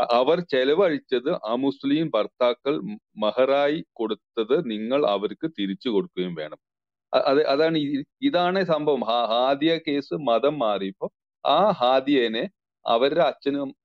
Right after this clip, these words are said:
അമ്മയ്ക്കോ അല്ലെങ്കിൽ ബഹുദൈവ വിശ്വാസിയാണെങ്കിൽ അവരുടെ ഭർത്താവിനോ തിരിച്ചു കൊടുക്കരുത് എന്ന് വ്യക്തമായി പറയുന്ന ഒരു സ്ത്രീനെ പിടിച്ചു വെക്കണം നിങ്ങള്. അത്രയും ഒരു, ഒരു എന്താ പറയാ, ഇത്രയും ഒരു backward ആയിട്ട് ഇന്നത്തെ കാലത്ത് ഒരു ഇരുപത്തൊന്ന് അല്ല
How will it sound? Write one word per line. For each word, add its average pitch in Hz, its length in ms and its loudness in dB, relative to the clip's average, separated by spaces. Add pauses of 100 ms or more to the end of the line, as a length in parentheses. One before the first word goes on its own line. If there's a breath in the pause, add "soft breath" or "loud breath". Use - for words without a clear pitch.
(160)
അമ്മയ്ക്കോ 107 580 -2
അല്ലെങ്കിൽ 113 280 -2
ബഹുദൈവ 113 460 2
വിശ്വാസിയാണെങ്കിൽ 110 920 -2
അവരുടെ 107 260 0
ഭർത്താവിനോ 104 640 -2
തിരിച്ചു 120 360 -8
കൊടുക്കരുത് 147 520 0
എന്ന് 160 120 0
വ്യക്തമായി 156 520 -2
പറയുന്ന 147 260 0
ഒരു 147 80 -2
സ്ത്രീനെ 156 440 -6
പിടിച്ചു 143 380 -4
വെക്കണം 160 340 -4
നിങ്ങള്. 104 300 -6 (1040)
അത്രയും 214 800 0
ഒരു, 196 160 4
ഒരു 190 340 2
എന്താ 170 260 -2
പറയാ, 175 260 -2
ഇത്രയും 190 400 -2
ഒരു 190 80 4
backward 151 840 0
ആയിട്ട് 170 260 -2
ഇന്നത്തെ 156 420 -2
കാലത്ത് 147 440 0
ഒരു 147 120 0
ഇരുപത്തൊന്ന് 151 540 0
അല്ല 143 220 2